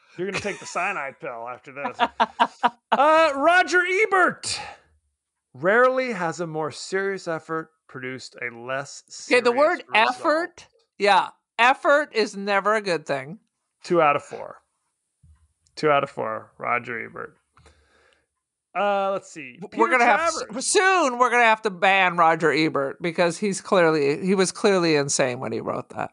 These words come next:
Speaker 1: I agree. Peter Travers from Rolling Stone.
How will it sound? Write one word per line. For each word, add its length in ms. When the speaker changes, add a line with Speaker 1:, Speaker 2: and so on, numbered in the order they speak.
Speaker 1:
I 140
agree. 440
Peter 240
Travers 480
from 320
Rolling 300
Stone. 640